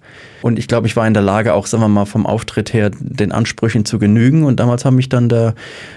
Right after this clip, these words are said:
Doktor Kurz, die Helen Heberer und der Rolf Neuhaus in einem sehr kleinen Aufsichtsrat eingestellt.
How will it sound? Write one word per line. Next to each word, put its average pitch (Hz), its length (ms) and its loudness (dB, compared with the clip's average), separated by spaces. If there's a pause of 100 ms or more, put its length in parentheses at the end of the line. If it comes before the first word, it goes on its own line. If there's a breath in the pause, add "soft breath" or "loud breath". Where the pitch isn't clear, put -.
Doktor 123 240 0
Kurz, - 600 0
die 127 100 2
Helen 117 200 4
Heberer 120 460 4
und 127 60 4
der 117 100 0
Rolf 110 200 0
Neuhaus 127 560 2
in 123 80 2
einem 117 100 2
sehr 113 140 2
kleinen 123 320 0
Aufsichtsrat - 680 -4
eingestellt. 135 800 -2